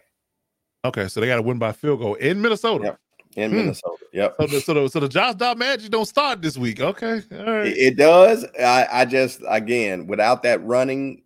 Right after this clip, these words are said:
Speaker 2: game,
Speaker 1: Mm-hmm.
Speaker 2: uh, I'm just, uh, you know, and the Saints only gotta win by three. So
Speaker 1: That's true.
Speaker 2: Yeah.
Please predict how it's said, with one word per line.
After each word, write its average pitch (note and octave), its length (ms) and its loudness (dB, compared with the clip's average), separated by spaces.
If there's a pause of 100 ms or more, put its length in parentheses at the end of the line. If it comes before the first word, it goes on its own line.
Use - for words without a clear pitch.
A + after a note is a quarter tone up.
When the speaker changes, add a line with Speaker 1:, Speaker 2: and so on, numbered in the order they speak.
Speaker 2:
game, C3 560 -4 (300)
Speaker 1:
Mm-hmm. G2+ 80 -6
Speaker 2:
uh, F#2 640 -4
I'm G2 180 -10
just, F#2 300 -10 (200)
uh, E2 320 -10
you F#2 140 -12
know, E2 300 -14 (160)
and C3 120 -4
the B2+ 60 -4
Saints F#3 320 -2
only D3+ 180 -2
gotta B2+ 200 0
win A2+ 180 -6
by G2 160 -6
three. F#2 300 -14 (100)
So - 320 -18 (680)
Speaker 1:
That's G#2+ 120 -8
true. D#2+ 200 -18 (600)
Speaker 2:
Yeah. - 140 -14